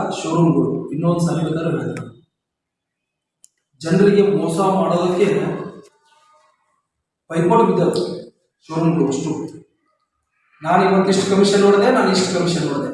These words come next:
ಎಲ್ಲ ಮಾಲೀಕರು ಮತ್ತು ಕೆಲವೊಂದಿಷ್ಟು ದಲ್ಲಾಳಿಗಳು ಕೂಡ,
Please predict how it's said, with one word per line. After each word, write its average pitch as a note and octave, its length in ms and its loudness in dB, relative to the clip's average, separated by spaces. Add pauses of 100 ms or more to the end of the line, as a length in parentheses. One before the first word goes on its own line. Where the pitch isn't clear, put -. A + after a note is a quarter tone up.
(120)
ಎಲ್ಲ G3 180 0
ಮಾಲೀಕರು C4+ 520 2 (800)
ಮತ್ತು C4+ 220 -4
ಕೆಲವೊಂದಿಷ್ಟು A#3 480 0
ದಲ್ಲಾಳಿಗಳು B3+ 440 2
ಕೂಡ, C4+ 140 -4